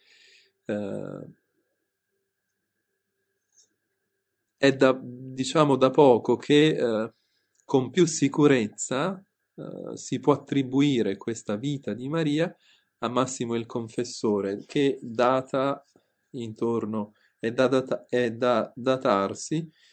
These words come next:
intorno al sesto, sesto secolo. San Massimo vive tra il cinquecentottanta e il seicentosessantadue, sesto,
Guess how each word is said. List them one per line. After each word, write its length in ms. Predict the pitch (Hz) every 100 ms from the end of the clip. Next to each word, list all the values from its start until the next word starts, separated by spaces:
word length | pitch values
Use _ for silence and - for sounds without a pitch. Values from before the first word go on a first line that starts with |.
| _ _
intorno 880 | 113 110 104 123 117 117 113 110 107
al 500 | 104 104 104 98 98 - _ _ _ _ _ _ _ _ _ _ _ _ _ _ _ _ _ _ _ _ _ _ _ _ _ _ _ _
sesto, 800 | - 143 127 - - 123 117 -
sesto 460 | - 131 127 123
secolo. 560 | 123 123 104 - 101 101
San 220 | - 131
Massimo 500 | 139 160 156 147 123
vive 320 | 143 151 131
tra 160 | 117 131
il 100 | -
cinquecentottanta 1400 | 117 117 117 - 135 120 123 - 139 147 139 - 117 -
e 120 | 131
il 200 | 127 117
seicentosessantadue, 1600 | 110 110 110 127 120 110 107 110 - 131 123 110 107 101 92 95 - _ _ _ _ _ - _ _ _ _ _
sesto, 760 | - 127 123 - - 110 -